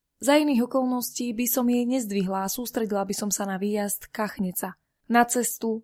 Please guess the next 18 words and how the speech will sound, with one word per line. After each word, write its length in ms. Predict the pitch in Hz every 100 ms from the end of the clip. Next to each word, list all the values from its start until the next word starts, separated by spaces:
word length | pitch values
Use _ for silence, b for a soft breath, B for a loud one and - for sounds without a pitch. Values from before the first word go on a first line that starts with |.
| -
na 160 | 233
množstvo 400 | 226 220 - 214
trúbiacich 640 | 202 220 240 240 - 202 - -
aut 320 | 202 185 -
predo 240 | 226 240
mnou 340 | 233 220 208 -
a 140 | - 214
na 160 | 254
fakt, 320 | 254 208 - - _
že 160 | 220 269
som 160 | 294
sa 160 | 254 262
ešte 240 | 247 214
nestihla 480 | 202 240 247 214 180
odhlásiť 560 | 214 208 214 208 196 180
z 80 | 190
hotela 400 | 202 202 175 175
Roka 400 | 190 240 240